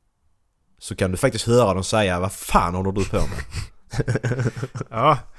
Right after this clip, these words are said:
Speaker 2: och det skämtet har vi också dragit sen vi var nio år gamla, eller vad fan var det?
Speaker 1: Ja, det vet jag inte. Det var första gången jag har hört det i alla fall.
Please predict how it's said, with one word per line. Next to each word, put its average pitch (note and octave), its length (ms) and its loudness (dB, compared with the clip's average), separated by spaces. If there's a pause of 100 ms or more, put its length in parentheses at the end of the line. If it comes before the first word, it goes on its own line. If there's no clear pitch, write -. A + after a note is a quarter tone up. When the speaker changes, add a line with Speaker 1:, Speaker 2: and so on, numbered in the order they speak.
(220)
Speaker 2:
och C#3+ 120 0
det D#3+ 100 6
skämtet E3+ 460 6
har E3+ 160 8
vi D#3+ 80 8
också E3 260 6
dragit D3+ 400 8
sen G3+ 100 8
vi E3 60 6
var C#3+ 120 8
nio B2+ 280 2
år B2 120 4
gamla, A#2 340 2
eller A2 140 0
vad C3+ 180 2
fan C#3+ 180 4
var B2+ 180 2
det? A2 120 -2 (1120)
Speaker 1:
Ja, A2+ 100 4
det G#2 60 4
vet D#3 200 4
jag C#3 80 4
inte. B2 120 2
Det G#2+ 180 4
var G2+ 100 0
första D3+ 200 2
gången D3 160 6
jag B2+ 80 6
har F#2+ 80 6
hört F#2+ 200 0
det A2 60 0
i - 20 4
alla G#2+ 120 2
fall. A#2+ 140 -2